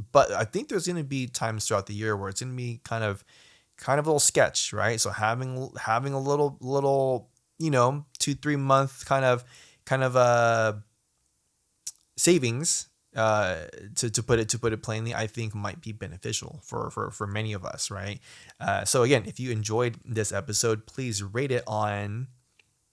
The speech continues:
actually, I really don't know. I really don't know where you rate this thing. Like, do you actually go on the iTunes app or the Apple Podcast app and rate it? Or do you have to go on, like,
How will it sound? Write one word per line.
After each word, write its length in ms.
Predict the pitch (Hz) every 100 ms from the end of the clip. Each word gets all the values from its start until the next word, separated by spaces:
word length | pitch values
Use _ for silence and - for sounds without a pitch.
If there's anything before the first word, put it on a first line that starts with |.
| _ _ - _
actually, 440 | - 214 - 262 -
I 60 |
really 220 | 165 220 262
don't 200 | 269 151
know. 380 | 240 311 95 - _ _ _ _ -
I 120 | 160
really 180 | 240 277
don't 160 | 269
know 140 | 262 247
where 100 | 240
you 80 |
rate 220 | 151 277 -
this 180 | 135
thing. 180 | - 117
Like, 180 | 110 110
do 100 | 123
you 80 | 135 127
actually 300 | 135 - 170
go 160 | 117 139
on 100 | 180
the 160 | 123 -
iTunes 680 | 113 139 - 151 135 107 -
app 300 | 110 139 -
or 100 | 117
the 60 | 110
Apple 240 | 110 127
Podcast 680 | 123 - 113 123 117 107 -
app 160 | 107 107
and 80 | 98
rate 180 | 95
it? 180 | 180 - - - -
Or 120 | - 117
do 40 |
you 40 |
have 100 | 135
to 100 | 127
go 200 | 113 117
on, 100 | 123
like, 200 | 117 104